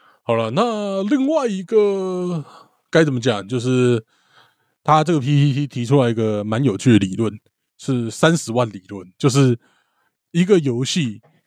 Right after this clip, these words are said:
要达到成功游戏的门槛，你第一个月的下载量要到三十万。然后这又可以带到另外一件事情，就是台湾的手游基本上是赢者全拿，就是你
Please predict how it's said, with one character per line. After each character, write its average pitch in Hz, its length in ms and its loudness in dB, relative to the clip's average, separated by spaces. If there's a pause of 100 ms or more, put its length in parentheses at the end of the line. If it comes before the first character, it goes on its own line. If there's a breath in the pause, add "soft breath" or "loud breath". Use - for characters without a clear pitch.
要 143 200 4
达 120 220 -4
到 127 300 -2
成 143 320 -6
功 233 200 0
游 143 160 2
戏 143 160 -2
的 131 60 -2
门 110 200 -6
槛， 104 360 -8
你 110 160 0
第 175 180 -2
一 170 60 -2
个 131 100 -4
月 139 140 2
的 120 100 0
下 113 240 0
载 98 160 -8
量 107 220 -4
要 113 140 -2
到 98 280 -6
三 123 260 0
十 123 160 -6
万。 107 160 4 (800 soft breath)
然 135 120 0
后 143 680 0 (560)
这 277 120 4
又 254 100 4
可 170 160 -4
以 123 60 -4
带 143 200 0
到 135 80 2
另 139 140 2
外 127 140 2
一 - 20 -4
件 120 140 0
事 123 100 -4
情， 110 100 -4
就 117 120 -4
是 110 440 6 (540)
台 123 220 -2
湾 185 220 0
的 160 140 2
手 101 320 -4
游 95 480 -10 (640)
基 175 200 0
本 123 120 0
上 135 140 4
是 131 160 2
赢 117 200 -2
者 117 200 2
全 95 280 -6
拿， 104 280 -4 (420 soft breath)
就 135 120 4
是 113 340 2 (520)
你 104 520 0